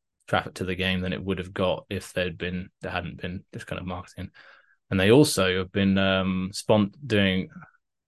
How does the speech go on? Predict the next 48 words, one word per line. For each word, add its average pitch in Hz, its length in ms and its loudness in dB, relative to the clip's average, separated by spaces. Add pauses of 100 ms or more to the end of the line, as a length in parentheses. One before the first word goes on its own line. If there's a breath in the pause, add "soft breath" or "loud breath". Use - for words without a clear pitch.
(160)
sponsoring 98 540 2
quite 101 200 6
a 92 60 4
few 98 220 2
influencers 92 800 -2
to 92 80 -12
do, 90 240 -6
to - 120 -10
do 92 120 -6
videos 87 460 -6
on 85 100 -6
it. 82 140 -10 (720)
Um, 90 540 -4 (240)
I'm 95 180 -2
not 98 180 0
sure 95 340 2
what 90 200 -2
the, 92 400 -2 (1120 loud breath)
uh, 90 180 -8 (220)
figures 92 280 0
are 90 80 -6
now. 90 200 -2
This 82 160 -8
was 90 220 -10
just - 240 -8
a 92 60 -6
day. 90 440 0 (1400)
This 98 140 -10
was 92 200 -6
all 92 140 -4
yesterday, 90 540 -4
so 87 200 -12
I'm 92 160 -10
guessing 92 280 -8
these 90 160 -8
are 87 60 -10
high 92 200 -2
now, 92 200 -2
but 87 80 -6
we've 92 100 -6
got 82 120 -4
quite 95 200 2
a 80 40 -4
few 98 320 0
that 85 120 -4
are 90 60 -6
sort 82 160 -10
of 78 120 -12